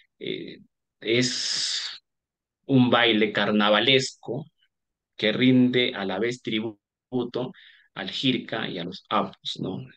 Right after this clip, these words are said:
Entonces, con la intención de que los animales que se tienen, ¿no? Eh, en el campo puedan reproducirse mucho mejor, con mayor cantidad,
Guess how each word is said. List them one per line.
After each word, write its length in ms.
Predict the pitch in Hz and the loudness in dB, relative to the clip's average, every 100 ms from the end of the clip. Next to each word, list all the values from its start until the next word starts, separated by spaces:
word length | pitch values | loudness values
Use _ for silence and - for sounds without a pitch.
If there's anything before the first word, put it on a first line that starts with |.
| _ _ | _ _
Entonces, 520 | 101 95 - 98 92 - | 0 0 0 -2 -4 -8
con 220 | - 127 131 | 0 4 6
la 100 | 135 | 4
intención 500 | 147 175 196 151 - - - - _ - | 4 2 2 0 0 -10 -20 -20 _ -16
de 380 | 98 101 131 | -8 0 0
que 120 | 135 151 | 2 0
los 260 | 147 143 | 0 0
animales 720 | 143 139 139 139 123 120 131 - | 0 2 2 0 -2 -4 -10 -14
que 120 | - - | -18 -14
se 140 | - | -12
tienen, 400 | - 107 107 98 | 0 2 4 4
¿no? 200 | 98 113 | 4 2
Eh, 640 | 127 - - - - - - - | 0 -4 -6 -8 -10 -12 -14 -14
en 140 | - | -8
el 120 | 95 98 | -8 -2
campo 340 | 113 110 113 | -2 -2 -4
puedan 280 | - 104 104 | 0 2 2
reproducirse 920 | 101 90 95 98 98 107 104 98 98 95 | 0 -4 -4 -6 -4 0 0 0 -6 -6
mucho 380 | 101 101 - | -6 -6 -6
mejor, 380 | 92 90 92 90 | -10 -2 0 0
con 140 | - 101 | 0 -4
mayor 340 | 92 98 101 | 0 2 0
cantidad, 580 | 98 87 87 90 90 90 | -2 -10 -8 -4 -2 -4